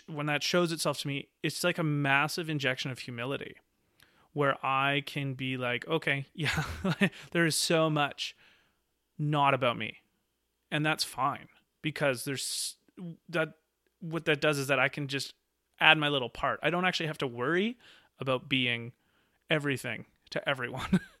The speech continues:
<laughs> because that's not what's expected of me. And Cartman, he, well, he doesn't have the social awareness to think of what he does to other people, but,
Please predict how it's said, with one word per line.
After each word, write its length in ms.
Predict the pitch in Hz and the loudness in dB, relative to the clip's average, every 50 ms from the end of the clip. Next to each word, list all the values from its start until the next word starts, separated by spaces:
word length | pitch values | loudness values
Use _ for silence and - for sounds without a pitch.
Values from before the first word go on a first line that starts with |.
| _ - | _ -20
<laughs> 320 | - - - _ _ - | -20 -20 -20 _ _ -4
because 540 | - 165 139 - 151 143 135 123 120 - - _ _ _ _ _ _ _ _ _ _ _ _ _ _ _ _ - | -4 -2 0 2 2 2 2 2 -2 -6 -8 _ _ _ _ _ _ _ _ _ _ _ _ _ _ _ _ -2
that's 300 | 151 147 143 139 - - | 2 2 2 2 2 -2
not 380 | 151 143 135 127 120 117 - | 0 0 2 2 0 0 0
what's 180 | - 139 - - | -2 -4 -4 -6
expected 420 | - - - 120 120 - - 135 | -10 -8 -6 -8 -6 -4 -4 -6
of 140 | 110 90 - | -6 -6 -12
me. 220 | - - - 127 _ _ _ _ _ _ _ _ _ | -14 -20 -20 -20 _ _ _ _ _ _ _ _ _
And 140 | - 160 156 | -2 -2 -2
Cartman, 540 | - - 170 180 180 185 180 170 160 160 156 - _ _ _ _ _ _ _ _ _ _ _ _ _ _ _ _ - | 0 0 0 0 0 0 0 0 0 -2 -4 -8 _ _ _ _ _ _ _ _ _ _ _ _ _ _ _ _ -12
he, 240 | - - 196 170 - - | -8 -6 -6 -6 -8 -4
well, 140 | 196 185 151 | 0 2 2
he 80 | 151 170 | 4 4
doesn't 180 | 180 170 165 | 2 2 2
have 120 | 156 156 143 | 0 0 -2
the 60 | 135 | -2
social 340 | - - 135 123 - - 120 | -2 -2 -2 -4 -4 -6 -6
awareness 280 | 117 113 113 107 107 | -6 -6 -6 -6 -8
to 120 | - - - | -10 -10 -12
think 260 | - - 120 113 - - _ _ _ _ _ _ _ _ _ | -10 -8 -10 -10 -10 -12 _ _ _ _ _ _ _ _ _
of 240 | - 156 147 147 - | -2 -2 -2 -2 -4
what 160 | 151 156 143 | -4 -4 -2
he 80 | - 160 | -2 -2
does 200 | 143 143 139 139 | 0 0 0 0
to 100 | - 147 | -2 -4
other 120 | 135 127 123 | -4 -4 -4
people, 400 | - 160 156 - 143 123 117 _ - | -4 -4 -4 -4 -6 -8 -8 _ 2
but, 260 | 160 151 139 - - | 4 4 4 4 0